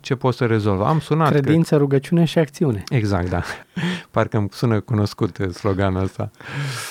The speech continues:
Speaker 1: Uh, și am sunat, cred că vreo doi sau trei, nu mai știu, și apoi am schimbat ordinea și am sunat pe ultimul. Pe ultimul era un cineva care a fost, uh, în perioada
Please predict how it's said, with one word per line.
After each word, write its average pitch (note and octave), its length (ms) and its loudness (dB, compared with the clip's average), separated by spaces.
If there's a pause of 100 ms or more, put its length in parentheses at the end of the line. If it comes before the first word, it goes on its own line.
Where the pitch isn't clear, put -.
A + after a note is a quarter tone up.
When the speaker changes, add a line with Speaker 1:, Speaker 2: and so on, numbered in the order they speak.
(460)
Speaker 1:
Uh, G2 320 0
și D3 420 0
am B2+ 180 2
sunat, C#3+ 340 0
cred A#2+ 180 -2
că G#2 400 2 (240)
vreo A2 380 2
doi B2+ 540 2 (420)
sau - 180 -6
trei, B2 440 0
nu A2 120 0
mai G2+ 140 -2
știu, C#3 180 -2
și C#3+ 140 -4
apoi D#3+ 480 -2
am C#3 160 0
schimbat C#3 420 2
ordinea C3 360 2
și B2+ 100 0
am B2+ 80 2
sunat C#3 240 0
pe C3+ 80 -2
ultimul. - 500 -2 (1000)
Pe C3+ 80 0
ultimul C#3 540 2 (840)
era C3 240 4
un C#3 160 4
cineva A#2 500 2
care C3+ 180 2
a A#2 40 4
fost, C3 420 0
uh, A2+ 100 0
în F#2+ 300 2
perioada F#2+ 640 0